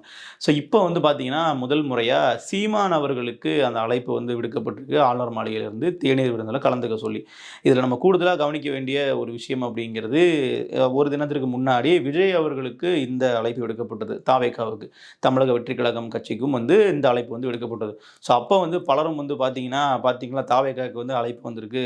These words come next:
நாம் தமிழருக்கு வரலங்கிற" மாதிரியான பதிவுகள்லாம் அந்த தொண்டர்கள் போடுறதை பார்க்க முடிந்தது. ஆனா, ஒரு சிறப்பாக நாம் தமிழருக்கும் இப்போ வந்து அங்கேருந்து அழைப்பு வந்திருக்கு. ஆனா, தாவேகா வந்து "நாங்க இதை கலந்துக்க மாட்டோம்" அப்படிங்கிற மாதிரியோ,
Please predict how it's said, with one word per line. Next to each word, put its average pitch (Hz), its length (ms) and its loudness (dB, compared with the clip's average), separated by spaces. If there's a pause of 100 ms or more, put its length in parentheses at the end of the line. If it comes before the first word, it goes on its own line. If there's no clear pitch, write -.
(160)
நாம் 120 220 0
தமிழருக்கு 117 400 -2
வரலங்கிற" 117 400 2
மாதிரியான 120 440 0
பதிவுகள்லாம் 123 580 2
அந்த 170 120 0
தொண்டர்கள் 147 400 -2
போடுறதை 135 220 0
பார்க்க 127 260 0
முடிந்தது. 113 320 -14 (380)
ஆனா, 147 220 2 (800)
ஒரு 147 180 2
சிறப்பாக 156 580 2 (440)
நாம் 131 240 -4
தமிழருக்கும் 139 120 -4 (260)
இப்போ 127 180 -8
வந்து 127 200 -4
அங்கேருந்து 131 260 0
அழைப்பு 123 260 0
வந்திருக்கு. 123 440 -2 (400)
ஆனா, - 260 4
தாவேகா 170 480 2
வந்து 160 220 -2
"நாங்க 170 200 0
இதை 143 120 0
கலந்துக்க 156 360 0
மாட்டோம்" 143 300 0
அப்படிங்கிற 131 340 -4
மாதிரியோ, 117 380 -2